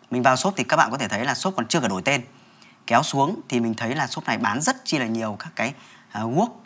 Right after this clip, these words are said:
hoặc là giày dép đẹp, mà giá rất rẻ, mà giá rất, rất rẻ và hợp lý. Đấy, thì mình đã quyết định mình lấy cái nick của mình để mình đặt thử.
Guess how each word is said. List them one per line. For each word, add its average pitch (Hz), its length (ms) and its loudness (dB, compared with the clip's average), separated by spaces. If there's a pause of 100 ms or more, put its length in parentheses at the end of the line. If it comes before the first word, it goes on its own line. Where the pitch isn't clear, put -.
hoặc 117 240 -4
là 98 320 -2 (100)
giày 117 260 -2
dép 165 280 -2
đẹp, 123 260 2 (340)
mà 101 160 -2
giá 110 260 2
rất 220 80 2
rẻ, 101 240 2 (400)
mà 101 100 -4
giá 123 100 2
rất, 170 120 0
rất 180 120 -6
rẻ 104 200 -4
và 90 60 -6
hợp 98 140 -2
lý. 110 200 2 (760)
Đấy, 110 260 0 (360)
thì 127 200 2
mình 123 140 2
đã 127 100 2
quyết 202 180 0
định 180 160 2
mình 120 200 2
lấy 120 140 2
cái 156 100 2
nick 214 140 0
của 202 60 -6
mình 113 200 -2 (340)
để 95 180 -4
mình 101 240 -4
đặt - 180 0
thử. 117 240 -2